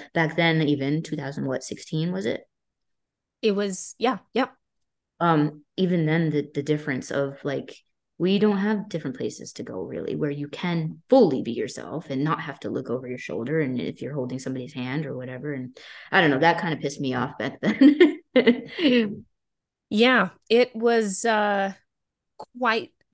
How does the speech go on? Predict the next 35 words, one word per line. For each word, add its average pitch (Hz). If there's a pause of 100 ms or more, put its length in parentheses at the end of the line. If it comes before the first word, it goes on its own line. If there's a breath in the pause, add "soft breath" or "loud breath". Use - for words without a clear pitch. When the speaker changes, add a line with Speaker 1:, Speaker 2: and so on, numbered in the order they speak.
Speaker 2:
quite -
the -
shock, - (160)
I 185
would 185
say, 165
to -
all 170
of 156
us -
that 170
that 170
was 175
deprioritized 147
in 170
the 165
media, 147
because 156 (1040)
I'm 240
sure 185
that 175
you're 147
used 160
to 165
that 151
feeling 151
of, 131 (120)
yeah, 196
looking 170
over 170
your 165
shoulder, 170
holding 170
someone's 151
hand. 156